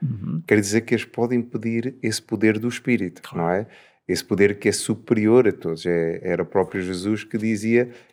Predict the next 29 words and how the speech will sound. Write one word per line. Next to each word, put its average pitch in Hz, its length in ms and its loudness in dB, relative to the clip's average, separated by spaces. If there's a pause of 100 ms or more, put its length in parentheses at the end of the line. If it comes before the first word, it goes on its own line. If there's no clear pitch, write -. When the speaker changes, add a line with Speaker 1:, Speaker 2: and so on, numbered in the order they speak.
(120)
Speaker 2:
"Eu 117 120 8
vos 120 200 -2
colocarei 113 840 4
as 113 100 -4
palavras 110 520 2
que - 100 -4
devem 104 300 4
falar, 98 440 4
não 95 140 4
vos 110 280 0
preocupeis 104 540 2
com - 140 -6
isso." 87 160 -2
Quer 87 140 -2
Speaker 1:
É - 20 2
Speaker 2:
dizer - 180 2
que - 80 -10
no 104 80 0
Speaker 1:
verdade. 98 60 0 (240)
Speaker 2:
meio, - 20 -4 (300)
às 92 140 0
vezes 98 160 6
até 95 120 -2
de 87 80 0
uma 92 160 0
discussão, 101 760 -2
de 87 80 -8
uma 78 160 -4
partilha, 95 680 -2